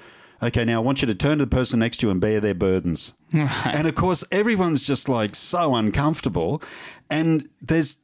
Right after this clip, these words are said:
Speaker 1: I think a few larrikins might have jumped into each other's arms. But
Speaker 2: Yeah,
Speaker 1: other than
Speaker 2: yeah,
Speaker 1: that,
Speaker 2: yeah.
Speaker 1: it's like, how can you fulfill scripture sitting in a church service?
Speaker 2: Right, yeah,
Speaker 1: You
Speaker 2: true.
Speaker 1: actually can't, but
Speaker 2: Mm.
Speaker 1: journeying someone outside of quote unquote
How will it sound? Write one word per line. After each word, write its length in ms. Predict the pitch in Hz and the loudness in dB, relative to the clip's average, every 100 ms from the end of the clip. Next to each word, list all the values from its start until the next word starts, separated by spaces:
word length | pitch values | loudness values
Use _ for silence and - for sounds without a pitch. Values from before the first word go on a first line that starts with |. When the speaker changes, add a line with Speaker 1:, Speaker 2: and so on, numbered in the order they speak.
| - | -4
Speaker 1:
I 120 | 127 | -2
think 200 | - 127 | 0 -2
a 40 | 110 | -2
few 240 | - 113 | 0 0
larrikins 540 | 98 98 107 107 95 87 | 2 2 0 0 -2 0
might 140 | 107 | 0
have 100 | 92 | 0
jumped 280 | 85 104 110 | -2 -2 -2
into 240 | 104 98 98 | 0 2 0
each 160 | 90 | 0
other's 300 | 101 95 87 | -2 -2 -2
arms. 400 | 95 107 92 92 | -2 -2 0 0
But 160 | 127 127 | 0 0
Speaker 2:
Yeah, 140 | 160 | 0
Speaker 1:
other 140 | 151 175 | 0 0
than 160 | 151 | 0
Speaker 2:
yeah, 80 | 147 | 0
Speaker 1:
that, 220 | 120 123 | 0 0
Speaker 2:
yeah. 60 | 107 | -2
Speaker 1:
it's 160 | - | -2
like, 320 | 127 117 110 - - - - _ | -2 -2 -2 -6 -16 -20 -20 _
how 240 | - 196 233 | -2 0 0
can 200 | - 196 | 0 2
you 140 | 160 | 2
fulfill 420 | 143 147 135 151 139 | 2 0 0 2 2
scripture 540 | - 131 135 - - - - _ _ _ _ - _ | 0 -2 -4 -4 -6 -8 -20 _ _ _ _ -20 _
sitting 340 | - 165 156 | -4 0 2
in 80 | 156 | 2
a 60 | 147 | 2
church 360 | 139 165 247 - | 2 0 0 0
service? 480 | 92 76 - - - _ | -2 -4 -8 -12 -14 _
Speaker 2:
Right, 560 | 147 143 139 123 120 131 | 0 2 0 -2 -4 -8
yeah, 260 | 131 123 127 | -4 -2 0
Speaker 1:
You 140 | 151 | 2
Speaker 2:
true. 40 | 165 | 2
Speaker 1:
actually 320 | 170 131 254 202 | 0 0 0 0
can't, 500 | - 143 175 98 - | -2 -4 -2 -4 -4
but 240 | - 120 131 | -2 0 -2
Speaker 2:
Mm. 80 | 131 - - _ 120 _ | -6 -16 -20 _ -20 _
Speaker 1:
journeying 520 | - 95 107 147 156 | -2 0 2 2 2
someone 520 | 143 147 151 170 226 - _ - | 2 0 0 0 -2 -6 _ -6
outside 640 | 127 127 - 110 110 127 | -4 -4 -2 0 0 2
of 180 | 127 117 | 0 -2
quote 240 | - 117 | -2 0
unquote 520 | 113 104 - 113 107 | 0 -2 0 0 0